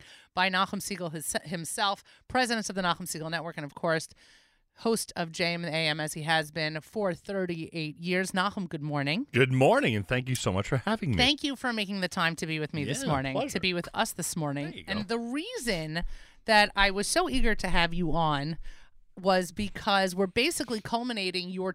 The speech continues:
Speaker 1: two-week It Takes Two campaign. As you had mentioned on J M the A M almost two weeks ago, it'll be two weeks ago tomorrow.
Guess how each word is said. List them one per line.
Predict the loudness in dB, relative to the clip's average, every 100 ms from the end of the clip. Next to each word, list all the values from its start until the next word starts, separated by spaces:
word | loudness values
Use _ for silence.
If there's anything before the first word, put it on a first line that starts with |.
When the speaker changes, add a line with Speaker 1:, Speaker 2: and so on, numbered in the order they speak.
| -4
Speaker 1:
two-week | -2 2 2 2 0 0 0 -4 -16 _
It | -6 -4
Takes | -2 -2 -2 -8 -6
Two | -2 0 0 -2 -4
campaign. | -2 0 0 0 0
As | -2 -2
you | -2
had | -2 0
mentioned | 2 2 2 -2 -2 -4 -6
on | -4 -4
J | -2 -2
M |
the | -2 0
A | 0
M | 0
almost | -2 -2 -2 -4
two | -2 0
weeks | 0 2
ago, | 4
it'll | 4
be | 2
two | -2 -4
weeks | -4 -2
ago | 2 2
tomorrow. | 2 2 4 4 4 0 -10